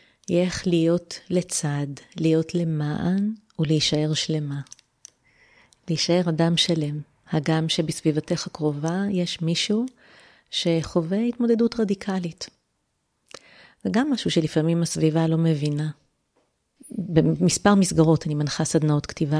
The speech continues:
להורים שכולים. ולפעמים יש, אה, כאלה שמספרות לי, בעיקר נשים, על שיפוט מצד הסביבה,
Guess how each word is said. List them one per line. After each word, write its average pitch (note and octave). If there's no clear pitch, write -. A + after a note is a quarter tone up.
להורים D3
שכולים. C#3+
ולפעמים F3+
יש, G#3+
אה, F#3
כאלה G3+
שמספרות D3
לי, F3+
בעיקר D3+
נשים, F3
על D3+
שיפוט -
מצד F3
הסביבה, D#3+